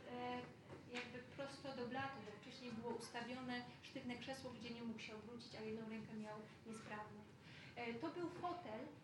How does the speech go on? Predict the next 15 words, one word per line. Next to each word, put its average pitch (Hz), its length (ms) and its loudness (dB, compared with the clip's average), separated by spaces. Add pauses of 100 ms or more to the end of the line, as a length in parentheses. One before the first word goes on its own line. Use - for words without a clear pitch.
dzięki 262 320 0
któremu 277 420 2
senior 294 480 6
mógł 285 240 0
oglądać 311 480 4
telewizję, 240 680 4 (160)
siedząc 294 460 0
na 247 180 2
fotelu, 277 480 2 (140)
a 254 300 8
nie 277 360 2 (320)
cały 277 340 4
czas 262 280 4
na 277 100 2
łóżku. 285 540 0